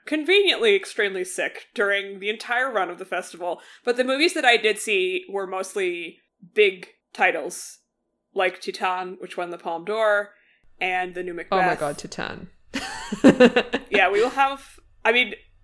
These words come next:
Speaker 1: I don't wanna spoil that for anybody,
Speaker 2: We
Speaker 1: so we'll have
Speaker 2: cannot
Speaker 1: to figure
Speaker 2: discuss
Speaker 1: out.
Speaker 2: what happens in Titan, yes, cru-,
Speaker 1: <laughs>
Speaker 2: crucially.
Speaker 1: But we need to talk about it, so
Speaker 2: We can
Speaker 1: we'll,
Speaker 2: talk
Speaker 1: we'll
Speaker 2: about
Speaker 1: work that
Speaker 2: Macbeth.
Speaker 1: out.
Speaker 2: I think we're allowed to tell people what happens in the new,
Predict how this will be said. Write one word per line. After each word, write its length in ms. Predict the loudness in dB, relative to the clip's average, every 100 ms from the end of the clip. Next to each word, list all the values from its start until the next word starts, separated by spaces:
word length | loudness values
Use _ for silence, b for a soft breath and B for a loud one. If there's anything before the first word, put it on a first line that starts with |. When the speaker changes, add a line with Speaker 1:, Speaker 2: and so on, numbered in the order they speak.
| _ b b b -2
Speaker 1:
I 100 | 4
don't 100 | 4
wanna 140 | 4
spoil 340 | -2 -2 0 2
that 160 | 0
for 80 | -2
anybody, 480 | -6 -6 -6 -6 -2
Speaker 2:
We 140 | 0 0
Speaker 1:
so 140 | 2
we'll 60 | 4
have 60 | 6
Speaker 2:
cannot 240 | 6 4
Speaker 1:
to 60 | -2
figure 120 | 0
Speaker 2:
discuss 220 | 2 2 2
Speaker 1:
out. 40 | 4
Speaker 2:
what 220 | 4 6
happens 480 | 4 0 -2 -8 -8
in 120 | -8
Titan, 440 | -8 -4 -4 -4
yes, 400 | -2 -2 -2 -4 0 0 0
cru-, 160 | -6
Speaker 1:
<laughs> 0 |
Speaker 2:
crucially. 560 | -2 0 0 0 -4 -6 -8 B B _
Speaker 1:
But 260 | 2 2 0
we 320 | -4 -2 -2 -6
need 260 | -4 -2 -2
to 60 | -2
talk 240 | 0 0
about 180 | -2 -4
it, 180 | -6 -8
so 240 | -2 -2 -2
Speaker 2:
We 180 | -4 -2
can 100 | 0
Speaker 1:
we'll, 80 | 4
Speaker 2:
talk 180 | 4 6
Speaker 1:
we'll 100 | 6
Speaker 2:
about 160 | 6
Speaker 1:
work 100 | 6
that 100 | 2
Speaker 2:
Macbeth. 240 | 4 4 2
Speaker 1:
out. 40 |
Speaker 2:
I 40 | -2
think 220 | -4 0
we're 100 | 2
allowed 260 | 4 4 2
to 60 |
tell 200 | 0 -2
people 240 | -2 -6 -4
what 140 | -2
happens 460 | -4 -6 -8 -10 -8
in 140 | -8
the 60 | -8
new, 420 | -6 -6 -6 -6